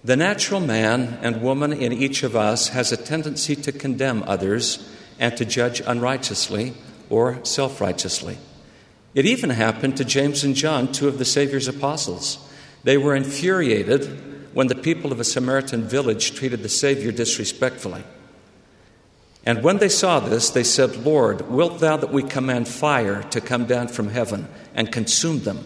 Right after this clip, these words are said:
even as Elias did?" But he turned and rebuked them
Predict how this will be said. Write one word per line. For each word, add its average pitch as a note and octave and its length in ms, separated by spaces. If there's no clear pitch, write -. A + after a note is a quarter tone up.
even C3 280
as B2+ 260
Elias A2+ 420
did?" F2+ 240
But A#2+ 160
he A#2+ 140
turned D3 680
and B2+ 120
rebuked C3+ 480
them A#2+ 320